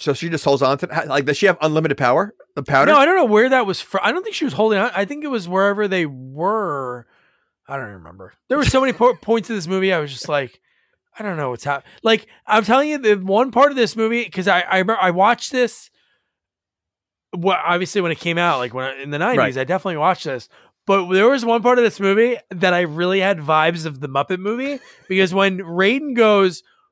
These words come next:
Speaker 2: "The, you four are family, you have to feed off each other, blah, blah, blah, but you'll need help." So I'm like, "Holy shit, we're getting other people from the game. This is awesome." And he goes,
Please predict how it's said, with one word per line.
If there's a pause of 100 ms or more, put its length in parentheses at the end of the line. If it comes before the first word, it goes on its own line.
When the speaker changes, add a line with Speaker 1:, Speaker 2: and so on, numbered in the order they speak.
(160)
Speaker 2:
"The,
you
four
are
family,
you
have
to (160)
feed
off
each
other,
blah,
blah,
blah,
but
you'll
need
help." (440)
So
I'm
like,
"Holy
shit, (280)
we're
getting
other
people
from
the
game.
This
is
awesome."
And
he
goes,